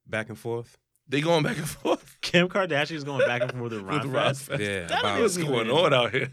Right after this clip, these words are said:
Speaker 2: <laughs>
Speaker 1: about supporting in the Donda House in Chicago and, you know, you know, helping out with charity and all that stuff. Basically, she's trying to take it back from him, and she's speaking up on, I think, Kanye's behalf.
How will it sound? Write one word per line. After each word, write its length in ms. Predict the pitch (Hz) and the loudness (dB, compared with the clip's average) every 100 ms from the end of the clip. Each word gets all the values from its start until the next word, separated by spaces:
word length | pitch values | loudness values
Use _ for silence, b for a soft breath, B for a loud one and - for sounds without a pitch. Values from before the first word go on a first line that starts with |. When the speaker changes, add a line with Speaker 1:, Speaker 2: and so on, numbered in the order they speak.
| - | -10
Speaker 2:
<laughs> 100 | - | -12
Speaker 1:
about 460 | 95 107 104 95 - | -6 -2 -2 -4 -10
supporting 680 | - - 98 85 104 95 98 | -14 -12 -12 -8 -8 -8 -12
in 440 | 90 87 - 85 | -14 -16 -18 -16
the 80 | 90 | -14
Donda 400 | 85 92 92 90 | -10 -8 -8 -8
House 380 | 90 90 90 82 | -6 -6 -8 -12
in 80 | 82 | -16
Chicago 580 | - - 87 85 85 82 | -16 -10 -10 -8 -12 -14
and, 300 | 80 73 82 | -16 -18 -18
you 80 | |
know, 380 | 82 78 - 78 - - 131 - _ _ - | -18 -16 -18 -20 -20 -20 -20 -20 _ _ -20
you 100 | 76 | -20
know, 80 | 71 | -18
helping 300 | 90 85 87 | -16 -14 -12
out 120 | 85 | -10
with 100 | 82 | -12
charity 420 | - 90 85 85 | -10 -8 -8 -8
and 80 | 85 | -12
all 120 | 82 | -12
that 160 | 82 82 | -14 -16
stuff. 420 | - 85 85 - _ b b b b b | -14 -14 -14 -18 _ b b b b b
Basically, 320 | 90 85 80 | -12 -12 -14
she's 160 | - 82 | -20 -18
trying 200 | - 82 | -16 -16
to 60 | |
take 220 | 73 85 80 | -14 -14 -14
it 120 | - | -16
back 200 | 82 73 | -14 -14
from 180 | - 78 | -18 -20
him, 320 | 78 80 76 | -18 -20 -20
and 400 | 76 73 67 80 | -20 -20 -20 -20
she's 320 | - 85 80 | -20 -18 -16
speaking 440 | - - 90 - 87 | -16 -16 -18 -16 -14
up 200 | 87 82 | -14 -14
on, 400 | 80 78 82 67 b b b | -16 -18 -20 -20 b b b
I 100 | - | -16
think, 260 | 87 85 - | -14 -14 -16
Kanye's 400 | - 85 82 80 | -14 -12 -12 -14
behalf. 800 | - 80 87 87 82 82 - - | -14 -10 -8 -6 -8 -10 -20 -20